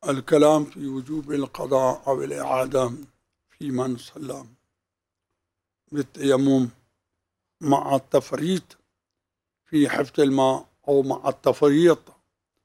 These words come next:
في حفظ الطهارة المائية. قلنا أفتى اليستي بعدم الإعادة والقضاء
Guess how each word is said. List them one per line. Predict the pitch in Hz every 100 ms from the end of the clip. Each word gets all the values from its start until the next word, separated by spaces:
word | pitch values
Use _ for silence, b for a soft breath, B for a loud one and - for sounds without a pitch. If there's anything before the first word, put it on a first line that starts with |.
| _ _
في | 156 147 127
حفظ | 160 143 -
الطهارة | 139 - 127 151 139 139 151 -
المائية. | 147 131 131 139 135 120 120 _ _ _ _ _ _ _ _ _ _ _ _ _ _ _ _ _ _ _ _ _ _ _ _ _ _ _ _ _ _ _
قلنا | - 202 185 165 160 -
أفتى | 160 -
اليستي | 156 151 143 -
بعدم | 151 143 147 147
الإعادة | 143 143 139 139 139
والقضاء | 139 143 143 - 131 143 139